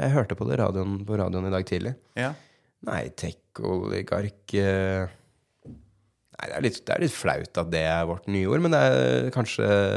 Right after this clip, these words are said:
Speaker 1: illustrerende for hvordan det er, det er, vi styres fra utlandet etter hvert. Og
Speaker 2: Ja, for
Speaker 1: mi-,
Speaker 2: du har jo
Speaker 1: og
Speaker 2: vært
Speaker 1: mister
Speaker 2: ganske kritisk til det i, i Hellerudslviken, for eksempel,
Speaker 1: Ja,
Speaker 2: da, med
Speaker 1: ja.
Speaker 2: Elon Musk og
Speaker 1: Ja, ja. Nei, så sånn sett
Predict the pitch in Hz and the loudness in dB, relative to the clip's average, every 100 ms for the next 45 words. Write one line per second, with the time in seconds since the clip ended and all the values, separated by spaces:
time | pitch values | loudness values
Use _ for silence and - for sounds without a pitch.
0 | 98 98 98 _ _ _ _ _ _ _ | 0 -2 -4 _ _ _ _ _ _ _
1 | _ - 98 - 101 82 80 82 87 90 | _ -2 -2 0 2 2 2 0 -2 -2
2 | 85 82 80 82 - - - 92 104 - | -2 0 0 -2 -2 -4 -6 -6 -8 -4
3 | 92 - 90 85 85 - 92 90 - 87 | -4 -2 -2 -2 -4 -2 0 0 0 -2
4 | 87 - 147 - - - - - - 113 | -2 -6 -8 -8 -12 -12 -20 2 4 6
5 | 127 110 143 143 117 113 107 90 - - | 6 8 8 6 2 -2 -2 -4 -4 -8
6 | 90 90 90 90 92 92 98 - 127 120 | -4 -2 -2 -6 -8 -8 -10 -6 -2 0
7 | 95 92 92 92 92 92 101 - - 143 | 0 -2 -6 -6 -6 -6 -6 0 2 4
8 | 123 120 113 104 95 92 - 92 95 90 | 2 0 0 -2 -2 -4 -6 -2 -2 2
9 | 92 92 101 - 95 - _ _ _ _ | 2 2 0 -4 -8 -18 _ _ _ _
10 | _ _ _ _ _ _ _ 175 127 113 | _ _ _ _ _ _ _ 2 4 4
11 | 131 127 95 175 | 2 2 2 4